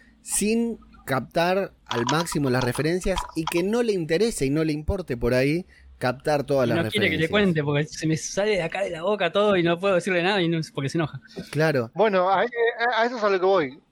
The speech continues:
Speaker 3: Vos estás viendo con alguien, con una persona que no, no, no, no leyó los cómics, no con-, no entiende nada.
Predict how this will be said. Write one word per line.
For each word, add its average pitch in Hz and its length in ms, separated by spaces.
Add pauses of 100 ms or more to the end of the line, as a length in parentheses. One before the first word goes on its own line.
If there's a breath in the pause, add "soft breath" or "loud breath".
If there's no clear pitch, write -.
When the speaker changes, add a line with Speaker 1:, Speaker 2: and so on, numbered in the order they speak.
(140)
Speaker 3:
Vos 226 160
estás 214 220
viendo 202 200
con 160 160
alguien, 135 280
con 151 80
una 214 120
persona 202 360
que 165 120
no, 190 380
no, 175 300
no, 180 180 (140)
no 175 140
leyó 185 240
los 156 100
cómics, 131 440 (120)
no 139 160
con-, 160 140
no 165 100
entiende 180 280
nada. 123 380